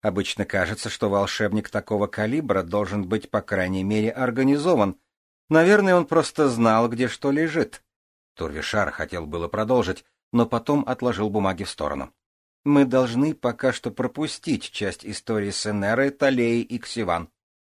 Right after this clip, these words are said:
Кирин нахмурился. «Ты не собираешься её закончить?» «О, я вернусь к этому позже,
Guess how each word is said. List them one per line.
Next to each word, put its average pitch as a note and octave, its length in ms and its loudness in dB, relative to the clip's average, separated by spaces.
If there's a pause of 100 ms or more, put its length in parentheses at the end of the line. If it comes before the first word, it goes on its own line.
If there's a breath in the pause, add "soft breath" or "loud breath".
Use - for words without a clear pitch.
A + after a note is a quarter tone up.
(280)
Кирин D#2+ 320 -8
нахмурился. E2+ 640 -6 (560)
«Ты D2+ 160 -8
не D2 100 -10
собираешься D#2+ 680 -8
её D#2+ 260 -8
закончить?» F#2+ 540 -6 (680)
«О, A2+ 420 6
я A#2 280 0
вернусь B2+ 460 2
к - 100 -12
этому C#3 360 -4
позже, F#2 580 -2